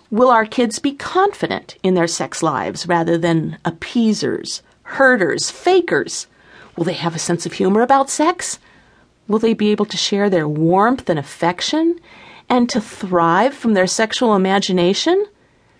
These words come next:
That is sexual health in a nutshell. It's synonymous with adult independence. Living a life without looking over your shoulder for approval, without shame and self-doubt,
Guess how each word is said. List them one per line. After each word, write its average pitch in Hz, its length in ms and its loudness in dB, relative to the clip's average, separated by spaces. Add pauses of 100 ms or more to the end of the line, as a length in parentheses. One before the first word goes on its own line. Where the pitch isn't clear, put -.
(160)
That 214 680 0 (360)
is 254 100 0
sexual 247 480 -2
health - 440 -4 (220)
in 208 120 2
a 226 60 2
nutshell. - 600 -2 (560)
It's 214 180 -2
synonymous 220 760 2
with 202 180 -2
adult 180 320 0
independence. 180 800 -2 (640)
Living 320 320 2
a 160 80 0
life 170 600 0 (200)
without 180 340 0
looking 220 340 0
over 185 200 2
your 160 160 0
shoulder 214 440 0
for - 160 0
approval, - 680 0
without 170 400 -2
shame 254 540 0
and 147 120 -2
self-doubt, 190 720 0